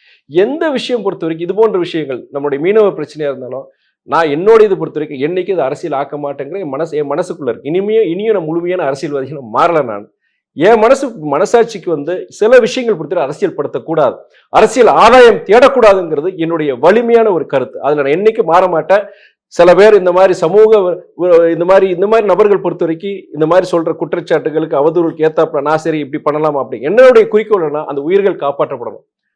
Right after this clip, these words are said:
அந்த குடும்பங்கள் இந்த துயரமான இதுல இருந்து வெளியே வரணும். அதுதான் தவிர இவங்களுடைய குற்றச்சாட்டுக்குள் இதுக்கு I, I give a damn.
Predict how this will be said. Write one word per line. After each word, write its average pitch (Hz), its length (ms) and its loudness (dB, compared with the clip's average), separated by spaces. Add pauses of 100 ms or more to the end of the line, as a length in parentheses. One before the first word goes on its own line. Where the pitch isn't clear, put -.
(180)
அந்த 170 220 -2
குடும்பங்கள் 233 520 4
இந்த 175 200 2 (540)
துயரமான 226 540 6
இதுல 226 60 6
இருந்து 208 220 2
வெளியே 202 240 2
வரணும். 143 240 0
அதுதான் 175 500 2
தவிர 156 480 -2
இவங்களுடைய 180 540 -2
குற்றச்சாட்டுக்குள் 165 760 -4
இதுக்கு 135 360 -6
I, 202 320 -10
I 160 160 -2 (100)
give 175 180 -4
a 190 60 -2
damn. 139 500 -2